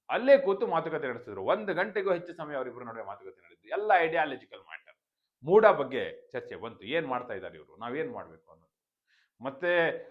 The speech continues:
ಅವ್ರೇನ್ ಕೂತಾಗ ನೀವು ಯಾವ ಸಚಿವ ಸ್ಥಾನ ಕೊಡ್ತೀರಾ, ಯಾವ ಖಾತೆ ಕೊಡ್ತೀರಾ, ಯಾವಾಗ ಸಂಪುಟಕ್ಕೆ ತರ್ತೀರಾ, ಅದೆಲ್ಲ ಮಾತಾಡಿಲ್ಲ. ಅದನ್ನ ಮಾತಾಡೋದಿಲ್ಲ. ಅದು ಎಲ್ಲಿ ಚರ್ಚೆ ಆಗ್ಬೇಕು ಅಲ್ಲಿ ಆಗಿರುತ್ತೆ, ಯಾರ ಮಧ್ಯಸ್ಥಿಕೆಯಲ್ಲಿ ಆಗ್ಬೇಕು ಆಗಿರುತ್ತೆ,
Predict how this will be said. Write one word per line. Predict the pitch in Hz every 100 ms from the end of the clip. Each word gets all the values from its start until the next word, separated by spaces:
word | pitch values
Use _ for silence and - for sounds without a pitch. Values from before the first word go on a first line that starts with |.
| -
ಅವ್ರೇನ್ | 120 165 185 165
ಕೂತಾಗ | 170 175 170 175 156 - - -
ನೀವು | 147
ಯಾವ | 147 160 156
ಸಚಿವ | 147 156
ಸ್ಥಾನ | 156 147
ಕೊಡ್ತೀರಾ, | 143 143 143 143
ಯಾವ | 143 139
ಖಾತೆ | 143 139 151
ಕೊಡ್ತೀರಾ, | 143 139 139 135 139 139 - -
ಯಾವಾಗ | 147 160 156
ಸಂಪುಟಕ್ಕೆ | 147 147 147 139
ತರ್ತೀರಾ, | 135 131 131
ಅದೆಲ್ಲ | 85 107 165 214
ಮಾತಾಡಿಲ್ಲ. | 160 147 156 139 90 - _ _ _ -
ಅದನ್ನ | 151 123
ಮಾತಾಡೋದಿಲ್ಲ. | 117 170 190 185 180 135 90
ಅದು | 143 175 175 131 - -
ಎಲ್ಲಿ | 139 190
ಚರ್ಚೆ | 202 185 190
ಆಗ್ಬೇಕು | 180 180 175
ಅಲ್ಲಿ | 156 143
ಆಗಿರುತ್ತೆ, | 175 180 180 - 208 _
ಯಾರ | 117 160 165
ಮಧ್ಯಸ್ಥಿಕೆಯಲ್ಲಿ | 127 151 185 190 175 175 160
ಆಗ್ಬೇಕು | 156 160 135
ಆಗಿರುತ್ತೆ, | 160 170 170 - 233 240 -